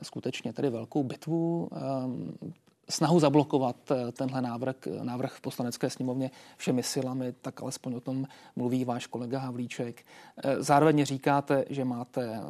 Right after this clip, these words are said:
eh, výhrady ústavně právního charakteru. No, proč neprojít tím testem ústavnosti? My tady máme jednu instituci, která je k tomu zřízená,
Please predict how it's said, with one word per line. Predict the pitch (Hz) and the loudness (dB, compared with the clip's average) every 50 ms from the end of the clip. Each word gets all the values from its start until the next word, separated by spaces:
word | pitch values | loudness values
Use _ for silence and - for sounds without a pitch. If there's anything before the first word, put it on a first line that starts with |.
| 78 76 107 | -8 -8 -6
eh, | |
výhrady | 98 123 135 131 127 127 120 113 - | -4 -2 -2 -2 -2 -4 -6 -6 -6
ústavně | - 127 - - - 135 143 139 139 | -6 -8 -8 -6 -6 -4 -4 -4 -4
právního | - 131 127 123 127 131 131 131 | -4 -4 -4 -4 -4 -4 -4 -6
charakteru. | 127 - 127 127 123 117 - - 127 127 123 117 165 - - - - - - - - - - | -6 -8 -8 -8 -10 -10 -10 -8 -6 -6 -6 -6 -8 -12 -18 -20 -20 -20 -20 -20 -18 -10 -6
No, | - 127 | -6 -4
proč | - - 143 147 143 - - 156 151 143 135 | 0 0 0 0 0 0 0 0 0 0 0
neprojít | 95 113 131 135 135 170 165 165 160 160 - - | 0 -2 -2 -2 0 2 0 0 0 -2 -8 -10
tím | - 160 156 151 147 147 147 147 - | -6 -4 -4 -2 -2 -4 -6 -6 -6
testem | 139 139 - - 147 - - | -6 -6 -6 -6 -8 -8 -8
ústavnosti? | - - - 113 110 107 - - - - - | -10 -10 -10 -10 -10 -10 -12 -14 -14 -10 -8
My | 123 139 | -4 -2
tady | - 180 160 | 0 0 2
máme | 160 156 156 156 | 2 4 4 4
jednu | 156 147 143 123 | 4 4 2 0
instituci, | 127 - - 139 - 139 - - - 139 | -2 -2 -4 -6 -6 -8 -10 -8 -10 -10
která | - - 135 135 | -8 -6 -4 -4
je | 127 127 | -4 -4
k | |
tomu | - 131 127 120 | -6 -6 -6 -6
zřízená, | 120 127 113 104 - 95 104 123 - - | -6 -6 -8 -8 -8 -10 -12 -14 -14 -16